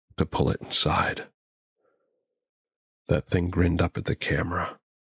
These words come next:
its lips stretched impossibly wide. For a moment,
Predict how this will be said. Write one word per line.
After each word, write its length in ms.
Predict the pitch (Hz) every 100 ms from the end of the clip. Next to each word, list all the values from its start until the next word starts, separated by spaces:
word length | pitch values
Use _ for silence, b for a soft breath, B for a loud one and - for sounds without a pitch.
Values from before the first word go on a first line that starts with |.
| _ -
its 260 | 101 -
lips 500 | 80 85 - - - - _
stretched 760 | - - - - - - - - _ _ -
impossibly 720 | 85 82 - - - 90 107
wide. 500 | 76 - - - - _ _ _ _ _ _ _ _ _ _ _ _ _ _ _ _ _ _ _ _ _ _ _ _ _
For 160 | - 82
a 60 |
moment, 420 | 82 85 90 82